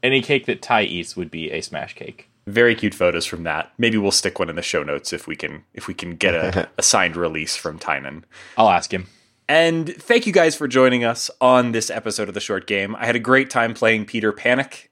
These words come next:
Speaker 2: and I hope everybody goes and checks that out. It's, of course, on the App Store on I O S and Android, and it is free to download, uh, and three dollars if you want to unlock the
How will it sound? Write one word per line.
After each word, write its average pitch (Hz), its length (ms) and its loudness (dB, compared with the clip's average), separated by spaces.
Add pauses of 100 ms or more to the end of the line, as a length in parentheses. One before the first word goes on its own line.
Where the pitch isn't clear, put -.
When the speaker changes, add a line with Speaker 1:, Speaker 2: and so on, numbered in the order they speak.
Speaker 2:
and 101 320 0
I 90 80 2
hope 110 200 -2
everybody 104 360 0
goes 98 260 -2
and 90 80 -12
checks - 280 -6
that 98 160 2
out. 101 200 2
It's, - 120 -6
of 98 140 -10
course, - 300 0
on 104 240 2
the 95 300 -4
App 123 180 2
Store 110 360 2
on 95 200 -4 (120)
I 131 180 4
O 127 120 6
S 123 280 2 (340)
and 151 300 2 (100)
Android, 139 720 4
and 110 140 -4
it 104 100 -6
is 101 300 -4 (200)
free 226 460 -2
to 175 80 2
download, 175 760 2
uh, 127 300 2
and 143 240 0
three 226 360 -4
dollars 120 380 6
if 110 120 -4
you 113 80 0
want 110 120 2
to 113 120 -6
unlock 104 460 2
the 95 520 -6